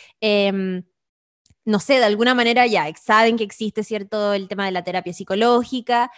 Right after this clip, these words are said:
lo respetan hasta cierto punto, pero no es para mí,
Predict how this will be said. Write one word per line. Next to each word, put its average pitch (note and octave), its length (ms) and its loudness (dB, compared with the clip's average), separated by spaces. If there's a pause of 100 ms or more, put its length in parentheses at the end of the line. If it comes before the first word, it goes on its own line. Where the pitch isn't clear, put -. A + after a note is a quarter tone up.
(140)
lo G3+ 160 0
respetan A#3 460 -4
hasta A3 160 -4
cierto A3+ 320 -2
punto, C#4+ 260 -2
pero F4+ 200 -2 (120)
no A3+ 260 -2
es A#3 220 2
para F#3 220 -2
mí, C#4+ 280 0